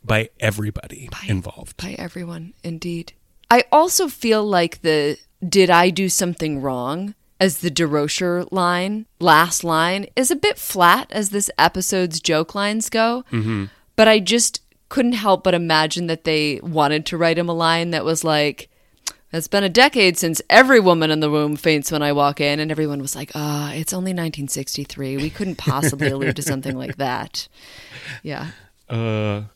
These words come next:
Speaker 1: I did like, um, that he did have the, the line,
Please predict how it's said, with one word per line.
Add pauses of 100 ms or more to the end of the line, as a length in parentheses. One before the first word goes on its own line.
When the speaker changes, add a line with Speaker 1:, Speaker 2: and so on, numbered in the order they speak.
(340)
Speaker 1:
I
did
like,
um, (220)
that
he
did
have
the,
the
line,